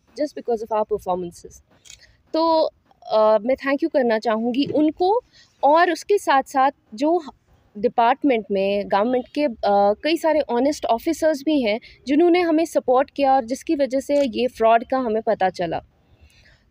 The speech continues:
तो ये जो पूरा event था इसका budget साढ़े पाँच करोड़ का था। साढ़े पाँच करोड़ के अंदर हमें, हम सबको, सबके साथ वकार बैठे हैं, सबके साथ commitment थी सवा दो लाख की।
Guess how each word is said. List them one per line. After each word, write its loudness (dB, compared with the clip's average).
तो 2
ये 0
जो 4
पूरा 4
event 2
था 2
इसका -2
budget 0
साढ़े 2
पाँच -2
करोड़ 0
का -2
था। -4
साढ़े 2
पाँच 2
करोड़ 0
के -2
अंदर 0
हमें, 2
हम -6
सबको, -4
सबके 0
साथ 0
वकार 2
बैठे -2
हैं, 0
सबके 0
साथ 2
commitment 0
थी -4
सवा 6
दो 0
लाख 2
की। -10